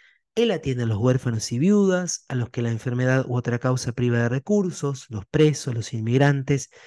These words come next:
y en una palabra socorre a todos los que están en necesidad". ¿Está el cristiano obligado a dar el diezmo, es decir,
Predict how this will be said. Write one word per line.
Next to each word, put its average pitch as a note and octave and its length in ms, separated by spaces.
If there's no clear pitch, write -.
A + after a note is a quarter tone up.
y C#3 100
en D3 60
una D#3+ 140
palabra D#3+ 460
socorre C#3 480
a C3+ 100
todos C3+ 440
los C#3 240
que D3 80
están C3 500
en B2+ 360
necesidad". A2+ 840
¿Está D#4 300
el D#4+ 100
cristiano D#3+ 500
obligado C3 720
a A#2 120
dar D3+ 340
el G#2+ 220
diezmo, B2 640
es A#2+ 100
decir, C#3+ 400